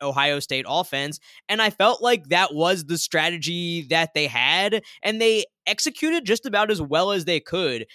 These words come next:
They only ran forty-eight offensive plays in that game. Uh, only five teams ran fewer offensive plays in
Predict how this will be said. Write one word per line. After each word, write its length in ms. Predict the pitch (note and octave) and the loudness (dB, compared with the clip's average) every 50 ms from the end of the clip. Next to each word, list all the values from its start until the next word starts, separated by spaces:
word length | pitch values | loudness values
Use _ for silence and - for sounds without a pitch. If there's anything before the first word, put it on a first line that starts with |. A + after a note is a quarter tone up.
| - _ - | -14 _ -2
They 140 | E3 F3+ - | -2 -2 -2
only 320 | - F3 G#3 A#3+ C#4+ D4+ C4 | -4 -6 -6 -4 -4 -4 -2
ran 300 | F3 E3+ F3+ F#3+ F#3+ E3+ | -2 -2 -2 -2 -4 -6
forty-eight 640 | - _ - D3 D#3 E3 E3 D#3+ D#3+ D3 E3+ E3+ - | -8 _ -6 -4 -2 -2 -2 -2 -2 0 -2 -2 -2
offensive 540 | - B2+ C3+ - - C#3+ D3+ D3 D#3+ C#3+ - | -4 -6 -6 -4 -2 -4 -4 -2 -4 -6 -4
plays 400 | - - A2+ A2+ A2+ A#2+ C3+ C#3 | -4 -6 -6 -6 -6 -6 -6 -6
in 60 | E3 | -4
that 180 | E3 F3 F3 D3+ | -2 -2 -2 -2
game. 440 | D#3+ E3+ E3+ F3+ F#3 F#3+ F#3+ G3 F#3 - _ _ _ - | -2 -2 -2 -2 -4 -4 -6 -8 -10 -12 _ _ _ -6
Uh, 140 | C3+ C3 B2+ - - | -4 -4 -6 -6 -4
only 480 | E3 F#3 G3+ G#3+ A3 A3+ G#3+ G3+ E3 - _ _ - | -4 -2 -2 0 0 0 -2 -2 -4 -6 _ _ 0
five 400 | E3+ D3+ D#3 E3 F3+ F#3 F3+ - | 2 4 4 4 4 2 0 -2
teams 460 | - F3 F3 D#3+ D#3 D3+ D3 C#3+ B2+ | -6 -6 -4 -2 -2 -2 -4 -4 -6
ran 340 | C3 C#3 C#3+ C#3+ C#3+ C#3+ C#3 - - | -4 -2 0 0 0 -2 -4 -8 -6
fewer 340 | D#3 D#3+ D3+ D3+ D3 D3 | -2 -2 0 0 0 0
offensive 520 | B2 C#3 C#3+ C#3 - C#3+ C#3 C3 D3 B2+ - | 0 0 -2 -2 -2 -4 -8 -8 -8 -10 -6
plays 320 | C#3 C#3 C3+ C3 B2 A#2 | -4 -2 -2 -2 -4 -6
in 100 | C#3 C3+ | -8 -10